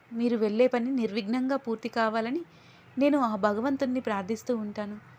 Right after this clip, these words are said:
ధైర్యంగా వెళ్ళిరండి, అన్ని శుభాలు జరగాలని కోరుకుందాం" అని అంది అంశు.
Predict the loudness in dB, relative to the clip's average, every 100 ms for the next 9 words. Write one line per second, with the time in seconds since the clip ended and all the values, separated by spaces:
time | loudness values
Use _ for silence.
0 | -20 -20 -4 4 4 4 0 0 0 0
1 | -2 -6 -8 -10 -14 -8 -2 0 0 2
2 | 2 2 0 -2 -2 -4 -4 -6 -4 -4
3 | -6 -8 -6 -10 -14 _ -20 _ _ _
4 | -2 0 0 0 0 0 -2 -6 -10 -6
5 | -6 -8